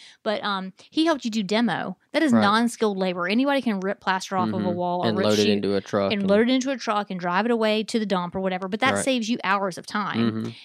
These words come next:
Speaker 1: And so you're paying that person, you know, by the hour. And that's an extra step of hand, a set of hands that help you get things done quicker, but you still have to be the one if you're D I Y ing it that knows what you're
Speaker 2: Right.
Speaker 1: doing.
Speaker 2: Yeah.
Speaker 1: So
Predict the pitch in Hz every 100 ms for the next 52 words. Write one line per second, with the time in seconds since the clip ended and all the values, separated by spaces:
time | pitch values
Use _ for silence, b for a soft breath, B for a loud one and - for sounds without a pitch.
0 | - 233 247 247 262 254 247 240 233 233
1 | 226 226 214 - 208 190 175 185 214 -
2 | 202 185 175 185 233 b b b 226 226
3 | 240 - 247 - 240 - - - 196 -
4 | 226 - 190 170 247 240 - 240 226 202
5 | 202 190 196 247 226 190 - 208 196 190
6 | - 294 302 185 151 185 _ _ _ _
7 | - 208 214 220 214 185 185 190 180 185
8 | 175 175 180 180 170 175 170 170 - 180
9 | 170 185 - 180 - - - 80 196 _
10 | _ - 120 117 _ _ _ - 185 175